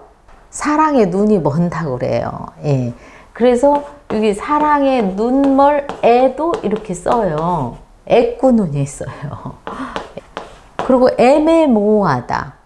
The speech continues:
예, 경계가 없어요. 너무 사랑하다 보면은. 그래서 또 이것은 박지 못하다, 해처럼.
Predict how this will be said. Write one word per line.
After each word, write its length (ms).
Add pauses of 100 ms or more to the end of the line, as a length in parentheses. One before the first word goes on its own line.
(320)
예, 120
경계가 920
없어요. 1040
너무 440
사랑하다 580
보면은. 540 (360)
그래서 640 (320)
또 160
이것은 600 (420)
박지 540
못하다, 400
해처럼. 840